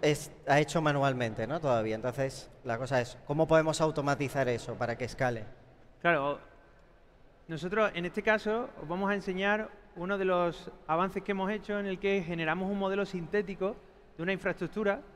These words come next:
Speaker 2: que vemos aquí. Estoy en medio, seguramente.
Speaker 1: <laughs> Bueno.
Speaker 2: Vale, eh, de oil and gas, ok, tenemos esta, esta infraestructura y hemos hecho también la generación sintética de esto sería la nube de puntos. Es decir, lo que hemos hablado antes, lo que cos-,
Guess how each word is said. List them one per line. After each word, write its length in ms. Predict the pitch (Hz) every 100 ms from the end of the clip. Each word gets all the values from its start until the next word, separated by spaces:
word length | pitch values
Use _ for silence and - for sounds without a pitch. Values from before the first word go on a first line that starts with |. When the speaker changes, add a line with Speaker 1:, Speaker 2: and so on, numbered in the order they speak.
| -
Speaker 2:
que 60 |
vemos 220 | 160 170
aquí. 320 | 175 180 247 285 - - - - -
Estoy 180 | 139 175
en 80 | 170
medio, 260 | 185 196 175
seguramente. 360 | 170 180 202 - - - -
Speaker 1:
<laughs> 520 | 208 208 - - 165
Bueno. 180 | - 127 117 - -
Speaker 2:
Vale, 340 | 160 175 202 -
eh, 640 | 165 165 160 156 151 147 139 -
de 140 | 165 160
oil 180 | 180
and 100 | 175
gas, 360 | 170 208 269 - - -
ok, 200 | 165 165 175 202 202
tenemos 320 | 165 165 180
esta, 360 | 185 196 180 180
esta 140 | 180
infraestructura 640 | 190 196 196 190 220 226 220
y 120 | 185
hemos 200 | 180 185
hecho 300 | 196 214 208 -
también 440 | 180 190 214 214
la 140 | 190
generación 500 | 180 185 165 196 202
sintética 640 | 190 180 156 196 196 202 233 - - -
de 160 | 165 185
esto 180 | 180 185
sería 260 | 190 185
la 140 | 190 165
nube 320 | 175 196 190
de 80 | 175
puntos. 420 | 160 151 127 117 - - -
Es 180 | - 165
decir, 200 | - 156
lo 120 | 143
que 60 | 139
hemos 180 | 156 170
hablado 220 | 170 165
antes, 240 | 165 143
lo 120 | 135 135
que 140 | 139
cos-, 160 | 151